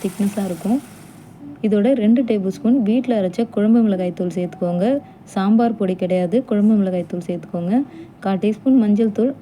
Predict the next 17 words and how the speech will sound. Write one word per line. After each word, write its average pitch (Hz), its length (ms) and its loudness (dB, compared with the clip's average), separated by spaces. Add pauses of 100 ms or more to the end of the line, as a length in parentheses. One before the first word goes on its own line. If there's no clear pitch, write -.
அரை 240 240 2
டீஸ்பூன் 220 380 0
காஷ்மீரி 214 480 0
சில்லி 190 260 -2
பவுடர் 180 240 -4
சேர்த்துக்கோங்க. 180 500 -4 (540)
காஷ்மீரி 247 480 2
சில்லி 220 180 0 (120)
காரம் 208 320 2
இருக்காது, 180 300 -2 (140)
ஆனா 196 120 0 (120)
குழம்பு 202 340 2
பார்க்க 190 300 -2
நல்லா 190 260 -4
கலர்ஃபுல்லா 185 460 -4
இருக்கும். 202 260 0 (800)
குழம்புக்கு 240 360 4